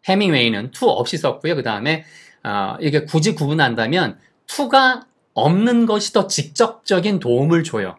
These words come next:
이게 언어학자들이 말하는 구분법이에요. 원어민들은 이걸 설명하지 못해요. 왜? 자기네들은 그냥 우리가 우리말 잘 설명 못하잖아요. 곰곰이 생각해봐야 나오는 거죠. 그래서 제가 지금 그 정도까지 구분해 드리는 거니까 이 정도는 뭐,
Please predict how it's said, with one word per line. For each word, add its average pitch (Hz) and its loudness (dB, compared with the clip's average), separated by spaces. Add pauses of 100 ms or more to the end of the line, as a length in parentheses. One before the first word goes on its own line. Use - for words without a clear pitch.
(100)
이게 139 0
언어학자들이 151 2
말하는 117 0
구분법이에요. 131 0 (200)
원어민들은 202 2
이걸 147 0
설명하지 190 -2
못해요. 107 -2
왜? 110 -6
자기네들은 127 -4
그냥 117 -6 (280)
우리가 180 0
우리말 160 0
잘 131 -2
설명 214 -4
못하잖아요. 127 -2 (460)
곰곰이 254 2
생각해봐야 165 2
나오는 104 -4
거죠. 101 -12 (340)
그래서 143 -2
제가 135 0
지금 131 -6
그 139 -10
정도까지 175 0
구분해 135 -2
드리는 123 -2
거니까 104 -2 (240)
이 120 -6
정도는 180 0
뭐, 131 0